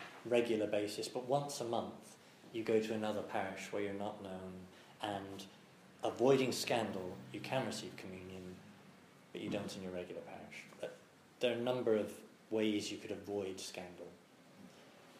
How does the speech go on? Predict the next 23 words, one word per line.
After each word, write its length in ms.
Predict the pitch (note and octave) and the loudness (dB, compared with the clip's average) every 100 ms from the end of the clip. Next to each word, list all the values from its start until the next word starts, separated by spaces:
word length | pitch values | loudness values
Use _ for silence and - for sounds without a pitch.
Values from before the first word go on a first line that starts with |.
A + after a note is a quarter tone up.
| - - - - - - - - - - - - - - - - - - | -20 -20 -20 -20 -20 -18 -16 -14 -14 -14 -16 -16 -18 -18 -18 -18 -18 10
Bottom 180 | E3 E3 | 12 12
of 60 | |
the 120 | D3+ D3 | 10 8
page 240 | C3+ B2 | 6 10
there, 140 | C3 | 12
I've 80 | B2 | 10
said, 300 | C3+ B2+ B2+ - - - | 12 8 8 -2 -14 12
"Brother 220 | F3 F#3 | 12 12
and 100 | F3 | 10
sister 360 | - D#3 - - | 8 6 6 2
do 160 | B2+ | 4
not 260 | B2+ D3+ - | 6 6 6
share 300 | - C3+ A#2+ | 8 12 12
a 60 | |
bed 220 | G2+ G2+ - | 10 0 -4
together, 440 | G2 G2+ G2 G2 - - - - - - - - | 0 2 2 0 -4 -14 -18 -20 -20 -20 -14 -4
uh, 260 | A#2+ G#2+ A2+ - | 0 2 0 0
and 140 | A#2+ | 6
there 100 | A#2+ | 6
would 160 | A#2 A#2+ | 6 4
be 100 | A#2+ | 4
a 40 | |
need, 380 | A#2+ D3 C#3+ | 6 6 6